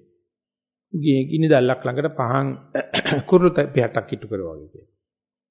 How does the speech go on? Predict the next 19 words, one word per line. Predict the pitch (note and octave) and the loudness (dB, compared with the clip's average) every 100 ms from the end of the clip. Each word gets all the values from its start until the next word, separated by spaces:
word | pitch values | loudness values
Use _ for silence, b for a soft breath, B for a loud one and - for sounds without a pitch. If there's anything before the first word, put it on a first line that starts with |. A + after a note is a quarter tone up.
| _ _ _ _ _ - _ | _ _ _ _ _ -20 _
කුරුළු | - D3+ E3 | -4 -2 -2
පිහාට | D#3+ D#3 E3 | 0 0 -2
ගින්නට | D#3 C3+ C#3+ C#3 | -2 0 -2 -2
ලං | C3 B2+ | -2 -2
වෙනකොට | C#3 D3 D3+ | -4 -2 -2
ළඟට | D3+ D3 E3+ G3 | -4 -4 -4 -2
උණු | D3 C#3+ D3+ | -2 0 2
වෙවි, | D3+ D#3 | 2 2
උණු | C#3+ C#3 | 2 4
වෙවි, | D3+ D3 | 4 4
උණු | C#3 D3+ | 2 2
වෙවි | F#3 | 0
පස්සෙන්, | D3+ B2 D#3 | 0 -4 -4
පස්සෙන්, | D3 C3+ C#3 C3 | -4 -4 -4 -4
පස්සෙන්, | C3+ - A#2+ | -6 -4 -6
පස්සෙන්, | A#2+ - C3 | -6 -6 -8
පස්සෙන්, | A#2+ A#2 - | -8 -8 -8
පස්සට | B2 A#2 B2 - | -10 -8 -8 -8
යනවා. | - | -10